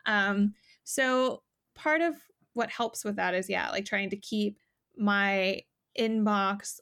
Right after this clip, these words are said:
a little more managed so that, like, when I do take the time off, it's not like I'm barraged with guilt for taking time off because I'm able to be like,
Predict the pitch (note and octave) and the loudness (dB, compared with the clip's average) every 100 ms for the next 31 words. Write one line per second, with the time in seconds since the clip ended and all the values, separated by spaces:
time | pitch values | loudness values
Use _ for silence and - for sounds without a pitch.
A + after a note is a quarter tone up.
0 | - A3 A3 A3 G#3+ G3+ F#3+ F#3+ F3+ F3+ | -4 -2 0 0 2 2 2 -2 -2 0
1 | A3+ D#4 C#4+ - - - A3+ G3+ G3 - | 0 0 -2 -10 -14 -6 -2 2 2 2
2 | G#3 G#3 G#3 G3 F#3 A#3 C#4 C#4+ A3+ G#3+ | -2 0 0 0 0 0 0 2 -2 -2
3 | G#3 G#3 G3 F#3 F#3 G3+ G#3 G3+ G#3+ G3 | -2 -2 -2 -2 -4 -4 -8 -4 -4 -2
4 | G#3 G3 G3+ G3 F#3+ F#3+ F#3 F#3 F#3+ F#3 | -4 -4 -4 -4 -2 0 2 2 2 0
5 | G#3 - - _ G3+ F#3 G3 _ _ _ | -4 -10 -14 _ -2 0 -4 _ _ _
6 | - F#3 C#3+ - - - G#3 G3+ G3 G3+ | -4 -4 -6 -12 -12 -6 -4 -4 -4 -4
7 | G#3+ A3+ B3+ B3+ A3 A3 A3+ G#3 G#3 G#3+ | -2 0 -2 -2 -6 -4 -2 -2 -2 -2
8 | G#3 G#3 G#3 G3+ | -2 0 0 -2